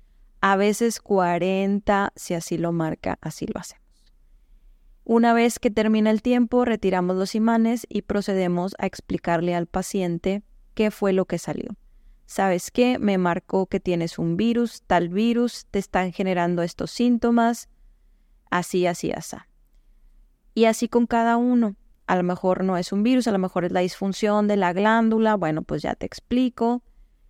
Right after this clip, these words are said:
Hay pares que se llaman pares regulares, que son los más comunes. Luego tenemos pares especiales, que no son tanto virus ni bacterias, sino,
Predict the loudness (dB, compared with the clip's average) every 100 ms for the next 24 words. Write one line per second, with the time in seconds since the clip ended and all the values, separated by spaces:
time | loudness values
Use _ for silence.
0 | _ _ 0 2 0 -2 _ 2 4 2
1 | 0 -2 -6 -8 -6 -4 -2 0 0 0
2 | 0 0 -2 -2 0 4 4 4 2 -2
3 | -4 -4 -2 -2 -4 -4 -4 -2 -4 -8
4 | -14 -8 -2 0 0 0 -2 -2 -4 -2
5 | 0 0 -2 -6 -8 -10 -8 -8 -6 0
6 | 2 2 2 0 -2 -10 _ _ -20 _
7 | _ -2 2 2 2 2 0 2 2 2
8 | 0 0 0 0 2 0 -2 -8 -18 -14
9 | -6 -2 0 -2 -2 2 2 4 2 2
10 | -2 -8 -4 0 0 0 0 -2